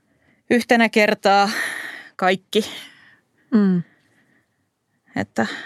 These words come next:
Speaker 1: mulla ei koskaan oikein varsinaisesti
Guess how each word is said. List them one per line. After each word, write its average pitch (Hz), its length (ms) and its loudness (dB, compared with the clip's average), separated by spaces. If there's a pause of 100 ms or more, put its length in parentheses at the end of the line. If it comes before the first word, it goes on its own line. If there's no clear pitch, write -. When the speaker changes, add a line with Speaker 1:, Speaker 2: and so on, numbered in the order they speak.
(340)
Speaker 1:
mulla 98 280 -2
ei 110 180 -2 (200)
koskaan 185 480 -2
oikein 233 500 -2 (460)
varsinaisesti - 800 -4